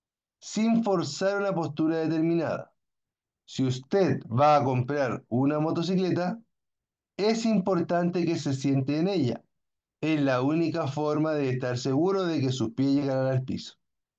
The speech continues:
permitiéndole así un manejo correcto y seguro del vehículo, del vehículo.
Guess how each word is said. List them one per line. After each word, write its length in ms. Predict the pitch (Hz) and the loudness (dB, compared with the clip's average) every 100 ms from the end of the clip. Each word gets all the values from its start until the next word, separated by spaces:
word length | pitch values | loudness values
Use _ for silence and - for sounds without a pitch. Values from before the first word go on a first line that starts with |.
| _ _ _ - | _ _ _ 0
permitiéndole 580 | 190 208 214 220 214 | 2 4 4 4 2
así 200 | 208 185 | 2 2
un 100 | 190 | 2
manejo 380 | 180 165 160 165 | 2 0 0 0
correcto 440 | 156 139 151 151 170 | 0 0 -2 -2 -2
y 40 | |
seguro 560 | 160 131 139 147 147 - | 0 0 2 0 -2 -4
del 240 | 139 165 143 | -4 0 0
vehículo, 420 | 117 90 - - _ - _ _ _ _ _ | 0 -4 -10 -20 _ -20 _ _ _ _ _
del 180 | 131 156 | -2 0
vehículo. 580 | 147 147 135 117 - | 0 0 0 0 0